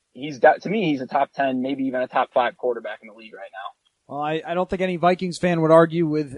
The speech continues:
Speaker 2: you on that after seeing what they did, uh, to the Vikings earlier this year. Uh,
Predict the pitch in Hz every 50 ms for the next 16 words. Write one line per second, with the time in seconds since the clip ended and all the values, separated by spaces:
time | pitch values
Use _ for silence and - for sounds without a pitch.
0 | 147 - 151 151 151 151 135 127 131 143 151 156 147 135 135 135 135 - - 139
1 | 123 - - 147 143 143 135 135 - 139 131 127 123 135 135 127 _ _ _ -
2 | 127 117 117 117 113 110 - - - - 175 160 151 151 156 156 - - 147 135
3 | - 151 151 151 151 147 139 135 120 139 123 - - 180 185 156 131 117 110 -
4 | - 147 143 135 131